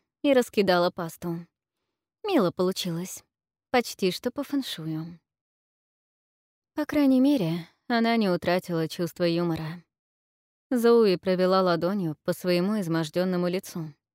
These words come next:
"Что ты вообще здесь делаешь?" "Ты позвонила мне". Она возмущенно наморщилась, совсем как в детстве. "Ничего подобного.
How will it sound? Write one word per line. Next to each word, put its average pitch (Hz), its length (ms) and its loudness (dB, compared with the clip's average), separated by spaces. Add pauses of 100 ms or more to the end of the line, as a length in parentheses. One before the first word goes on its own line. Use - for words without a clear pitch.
(880)
"Что 294 140 0
ты 262 120 2
вообще 240 400 2
здесь 190 240 -2
делаешь?" 165 580 -4 (760)
"Ты 151 140 -2
позвонила 160 640 -4
мне". 156 360 -8 (920)
Она 285 240 2
возмущенно 277 560 2
наморщилась, 165 840 -4 (320)
совсем 185 480 -2
как 175 160 -2
в 175 80 -4
детстве. 165 560 -6 (720)
"Ничего 240 500 4
подобного. 226 720 2